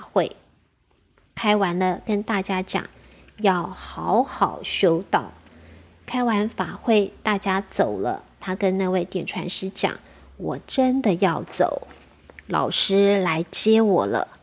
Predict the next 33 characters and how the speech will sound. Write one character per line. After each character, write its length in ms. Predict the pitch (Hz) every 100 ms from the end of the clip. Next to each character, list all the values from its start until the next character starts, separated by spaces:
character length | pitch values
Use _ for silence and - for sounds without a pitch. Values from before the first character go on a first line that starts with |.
| - - - - _ _ -
这 120 | 302
点 220 | 240 190
传 200 | 196 185
师 200 | 196 254
一 160 | 247 254
听 400 | - 240 233 240
慌 460 | - - 330 339
了 260 | 254 190 - - - -
，“老 220 | 202 165
师 180 | 185 -
来 220 | 262 208
接 440 | 208 - 240 247 254
就 180 | - 226
不 160 | -
是 180 | 185 202
去 300 | - - 180
天 380 | - - 247 247
津。” 360 | - 226 226 240 - - - _
点 120 | 208
传 240 | 175 202 190
师 220 | - 226
说 400 | - 226 208 220 - - - -
：“前 380 | - 202 190
人， 400 | 226 208 190 202 - _ -
您 220 | 214 220
好 260 | 262 - 214
好 240 | 262 185
的， 240 | - 156 - -
为 220 | 277 247
什 200 | - 185
么 120 | 156
要 260 | 175 202 160
走 340 | - 160 -